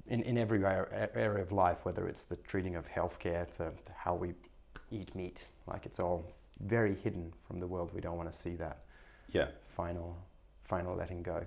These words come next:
Speaker 1: So I really think there's, there's something, there's a, there's a lot to be learned about letting go, uh, in the process of dying in that final death stage.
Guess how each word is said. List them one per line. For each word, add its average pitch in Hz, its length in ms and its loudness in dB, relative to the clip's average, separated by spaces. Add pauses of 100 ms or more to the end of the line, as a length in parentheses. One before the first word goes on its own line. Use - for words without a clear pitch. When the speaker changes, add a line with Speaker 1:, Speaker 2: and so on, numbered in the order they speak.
Speaker 1:
So - 160 4
I 117 60 12
really 113 220 10
think 107 200 2
there's, 92 360 -2 (220)
there's 92 140 -4
something, 98 580 0 (380)
there's 98 120 -2
a, 110 100 4
there's 104 200 0
a 104 60 4
lot 107 380 10
to 107 80 -2
be 98 140 2
learned 95 420 2 (840)
about 95 560 4 (200)
letting 107 400 6
go, 101 420 8 (1080)
uh, 92 680 4 (580)
in 107 140 4
the 101 60 2
process - 760 2 (120)
of 90 340 4 (640)
dying 92 460 4
in 90 80 -2
that 90 180 2
final 92 440 4
death 92 260 2
stage. 117 560 4